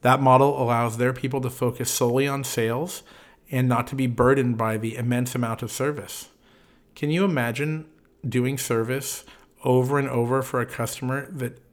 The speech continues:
paid you ten dollars a year in commission? If you took five phone calls for them and spoke on the phone to them for twenty minutes at a time,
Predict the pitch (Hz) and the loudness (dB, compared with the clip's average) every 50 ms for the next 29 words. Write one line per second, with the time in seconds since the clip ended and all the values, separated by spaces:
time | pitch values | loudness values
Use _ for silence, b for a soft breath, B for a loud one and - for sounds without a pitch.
0 | _ _ - - 123 120 120 117 123 120 123 123 131 127 - - - - - 120 | _ _ -4 -2 0 0 0 -2 -2 0 0 0 0 -2 -4 -10 -8 -4 -4 -2
1 | 123 131 127 123 117 117 120 123 123 120 120 117 117 117 117 117 120 - - 117 | -2 -2 0 0 0 0 0 0 -2 -2 -2 -2 -2 -2 -4 -4 -6 -6 -8 -8
2 | 110 104 - - 135 143 156 156 B B B B B B B B B B B - | -8 -6 -8 -8 -8 -10 -10 -12 B B B B B B B B B B B -8
3 | 156 127 - - 165 175 262 262 - - - - 123 117 120 131 147 139 - - | -8 -4 -2 -2 -2 -2 -2 -4 -6 -10 -4 0 2 4 4 4 2 0 -2 -4
4 | 120 117 120 127 - 139 131 131 - 143 131 135 143 160 160 156 139 120 - - | -4 -4 -4 -4 -2 -2 -4 -2 -4 -4 -4 -4 -4 -6 -6 -6 -8 -8 -2 -2
5 | 135 123 127 147 139 135 127 - 127 127 131 135 127 127 131 127 - - 127 - | -2 0 0 -2 -2 -2 -4 -4 -4 -2 0 0 0 -2 -2 -4 -6 -8 -8 -8
6 | - - - 127 127 123 127 131 127 123 120 123 127 - 131 123 127 - 123 113 | -8 -6 -2 -2 -2 -2 -2 -2 -2 -2 -2 -2 -4 -4 -6 -6 -6 -6 -6 -4
7 | 113 123 151 165 165 | -4 -4 -6 -6 -8